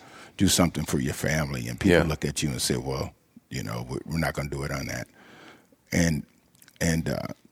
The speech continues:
Speaker 1: you know, at the end of the day, I, I, I kinda,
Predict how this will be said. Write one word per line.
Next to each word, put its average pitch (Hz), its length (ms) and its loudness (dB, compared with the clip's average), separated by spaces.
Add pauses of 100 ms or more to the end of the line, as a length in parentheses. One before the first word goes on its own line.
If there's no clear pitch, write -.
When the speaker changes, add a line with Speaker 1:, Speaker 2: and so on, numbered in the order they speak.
(380)
Speaker 1:
you 123 120 8
know, 87 100 6
at 92 140 2
the - 140 6
end 120 160 10
of 107 60 2
the 101 100 6
day, 98 500 8 (960)
I, - 240 6
I, - 180 6 (160)
I 123 120 8
kinda, 92 400 4